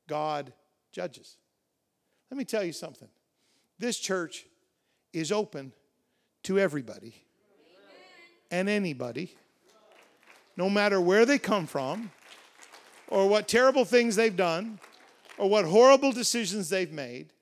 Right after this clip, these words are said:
We are not going to close the doors of this church to them,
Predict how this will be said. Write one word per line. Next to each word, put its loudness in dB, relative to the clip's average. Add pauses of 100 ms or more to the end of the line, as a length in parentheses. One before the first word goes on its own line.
(880)
We -2
are 0
not -2
going 0
to -2
close -2
the -6
doors -4 (280)
of -4
this -4
church -6
to -6
them, -6